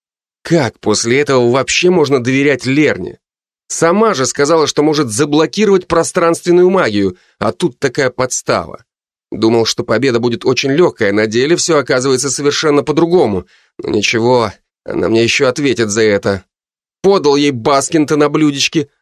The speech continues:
а в ответ получил это. Копье также не выдержало вложенной в него силы и взорвалось. Снова выплеснулась эта дрянь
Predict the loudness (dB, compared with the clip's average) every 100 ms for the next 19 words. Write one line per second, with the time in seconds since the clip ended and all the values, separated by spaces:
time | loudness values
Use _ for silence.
0 | -6 -2 -2 0 0 0 0 -2 0 0
1 | 0 0 0 0 -2 -8 _ _ _ _
2 | _ _ _ _ _ _ _ _ _ -4
3 | -2 0 0 2 0 0 -2 0 0 0
4 | 0 2 0 2 0 0 0 0 2 2
5 | 2 0 -2 0 0 -2 -2 0 2 0
6 | 0 -4 -8 -16 _ -12 -2 2 4 4
7 | 2 0 0 -4 -4 -2 0 0 -2 0
8 | 0 2 0